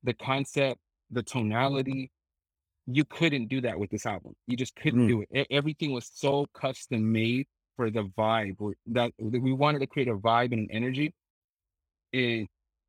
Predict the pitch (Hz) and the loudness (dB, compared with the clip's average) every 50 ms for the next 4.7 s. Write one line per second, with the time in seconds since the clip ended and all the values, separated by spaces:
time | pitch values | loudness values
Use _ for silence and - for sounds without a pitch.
0 | _ _ _ _ _ _ - 113 110 107 - - 131 120 131 - 117 117 - - | _ _ _ _ _ _ -4 -2 -2 0 0 0 0 0 0 -2 -2 -2 0 2
1 | 139 127 120 120 131 120 113 123 127 131 110 - - 139 127 117 120 113 135 143 | 2 2 2 2 2 2 2 2 2 0 0 0 0 0 2 4 4 6 6 6
2 | 139 - 120 117 127 127 113 - 135 120 110 107 95 - - 117 156 156 110 98 | 6 2 -2 -4 -4 -4 -2 -2 -2 -2 -2 -4 -4 -2 -2 0 0 0 -2 -2
3 | 90 92 87 92 90 - _ _ _ _ _ - - 120 117 120 123 123 - - | -4 -6 -8 -10 -12 -16 _ _ _ _ _ -2 2 6 6 6 6 4 4 6
4 | 120 147 143 107 - - 107 101 98 95 98 104 104 | 6 6 6 4 4 4 4 6 6 4 2 0 -4